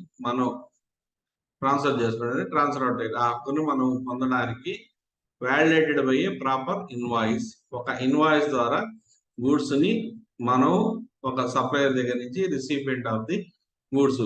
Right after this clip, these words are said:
వీళ్ళిద్దరి మధ్య ఒక ప్రాపర్ ఇన్వాయిస్ ద్వారా ఈ transfer of title అనేది జరగాలి, హక్కు అనేది, ఆ, బదిలీ అవ్వాలి. నెక్స్ట్ payment to the vendor. అంటే మన సైడ్ నుంచి recipient of the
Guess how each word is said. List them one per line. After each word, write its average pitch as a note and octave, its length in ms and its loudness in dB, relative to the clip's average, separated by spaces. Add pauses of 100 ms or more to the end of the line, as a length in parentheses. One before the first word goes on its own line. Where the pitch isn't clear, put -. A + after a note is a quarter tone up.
(120)
వీళ్ళిద్దరి C3+ 460 2
మధ్య C3+ 200 0 (600)
ఒక A#2+ 100 -6 (460)
ప్రాపర్ C#3 340 2
ఇన్వాయిస్ C3 420 0
ద్వారా B2 220 -2 (500)
ఈ C3 120 -2
transfer D3 360 0
of C3 140 -2
title B2+ 380 -2
అనేది A#2+ 300 -2 (280)
జరగాలి, A2+ 420 2
హక్కు B2+ 240 -2
అనేది, B2+ 380 0 (520)
ఆ, B2+ 40 -2 (500)
బదిలీ C3+ 320 2
అవ్వాలి. G#2 300 -2 (840)
నెక్స్ట్ - 280 0 (680)
payment F3+ 400 6 (140)
to D#3 160 4
the A3+ 100 0 (400)
vendor. B2 320 0 (160)
అంటే C#3 160 -2 (100)
మన D3 100 0 (120)
సైడ్ D#3 260 4
నుంచి D3 240 -4 (720)
recipient D#3 520 2
of C#3 140 0
the C#3 60 -6